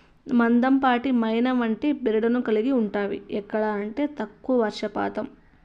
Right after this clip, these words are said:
కలిగి ఉండే ప్రాంతాలలో ఉండే వృక్షాలు. నెక్స్ట్ నలభై ఎనిమిదవ ప్రశ్న, నాచు,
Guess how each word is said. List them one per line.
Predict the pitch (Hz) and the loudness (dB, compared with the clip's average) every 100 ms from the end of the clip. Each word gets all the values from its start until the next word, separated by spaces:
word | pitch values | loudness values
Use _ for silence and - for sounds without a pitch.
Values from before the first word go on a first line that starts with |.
| _ - _ - - | _ -20 _ -20 -2
కలిగి | 226 214 220 | 2 4 4
ఉండే | 214 220 220 214 | 2 2 2 0
ప్రాంతాలలో | 214 214 208 208 214 208 254 | -2 -4 -2 -2 0 0 0
ఉండే | 262 208 226 269 | -2 -2 -2 -2
వృక్షాలు. | 202 202 - 208 196 190 - - - _ - | -2 -6 -6 -4 -4 -6 -12 -20 -20 _ -6
నెక్స్ట్ | 226 - 277 330 - - | -6 -4 -4 -4 -6 -6
నలభై | 226 220 226 233 | -2 0 0 -2
ఎనిమిదవ | 220 214 214 | -2 0 0
ప్రశ్న, | 208 202 226 214 240 - - - - 233 | -2 -4 -4 -4 -6 -10 -18 -20 -8 -2
నాచు, | 220 233 247 - 277 | 0 0 -2 -2 -2